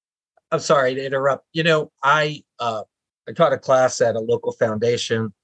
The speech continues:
a couple weeks ago, uh, in my C F R E. I w-, tell every single person who comes into my visual field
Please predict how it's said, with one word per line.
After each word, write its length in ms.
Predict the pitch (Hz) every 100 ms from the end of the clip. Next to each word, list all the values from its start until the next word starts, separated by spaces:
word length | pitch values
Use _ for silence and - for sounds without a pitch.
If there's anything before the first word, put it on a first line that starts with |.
| _
a 60 | -
couple 200 | 98 107
weeks 260 | 107 104 -
ago, 440 | 101 104 101 98 _ _ _ _
uh, 120 | - -
in 140 | 123
my 140 | 123 110
C 260 | - 127
F 140 | 117 110
R 160 | 107
E. 160 | 98 101 _ _ _ _
I 380 | 120 123 131 123 _ _ _ _ _ _
w-, 160 | 123 - - -
tell 420 | - 127 107 98 - _ 160
every 440 | 165 123 147 143
single 640 | 127 - - 143 139 127 -
person 280 | 123 - 107
who 80 |
comes 300 | 98 120 113
into 180 | 117 101
my 140 | 110 101
visual 380 | 101 98 110
field 340 | 98 98 90